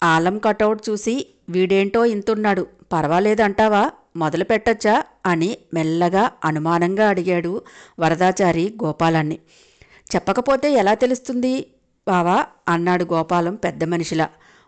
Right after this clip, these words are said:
"ఒరే, నన్ను తర్వాత చూడొచ్చు, వచ్చిన పనేంటో చెప్పండిరా, ఈ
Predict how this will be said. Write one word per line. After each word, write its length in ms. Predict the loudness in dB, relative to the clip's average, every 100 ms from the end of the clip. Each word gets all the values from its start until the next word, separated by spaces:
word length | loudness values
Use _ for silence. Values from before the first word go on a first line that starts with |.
| -2
"ఒరే, 360 | 2 2 0 -2
నన్ను 200 | -2 0
తర్వాత 400 | 0 0 0 -2
చూడొచ్చు, 500 | -2 -2 -2 -4 -12 _
వచ్చిన 320 | -6 -4 -4 -2
పనేంటో 460 | -2 -2 -2 -4
చెప్పండిరా, 760 | -4 -4 -2 -2 0 2 2 0 -6 -6
ఈ 160 | -2